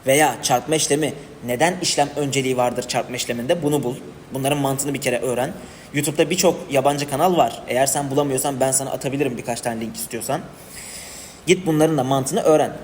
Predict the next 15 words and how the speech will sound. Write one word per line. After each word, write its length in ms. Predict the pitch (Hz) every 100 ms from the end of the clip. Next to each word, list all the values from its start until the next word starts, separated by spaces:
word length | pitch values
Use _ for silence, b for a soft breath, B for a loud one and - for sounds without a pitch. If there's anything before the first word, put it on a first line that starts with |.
| -
Ama 220 | 135 151
diyorsan 300 | 165 175 196
ki 80 | 147
"Hocam 300 | 139 135 117
benim 240 | 127 175 175
işim 320 | 143 160 135
bu 60 | 156
sınavla 360 | - 151 160
ilgili. 280 | 117 104 135
Sen 300 | - 165 170
beni 200 | 151 135
bu 60 | 160
sınavın 320 | - 143 123
karşısına 480 | - 139 - - 131
geçir. 340 | 147 147 135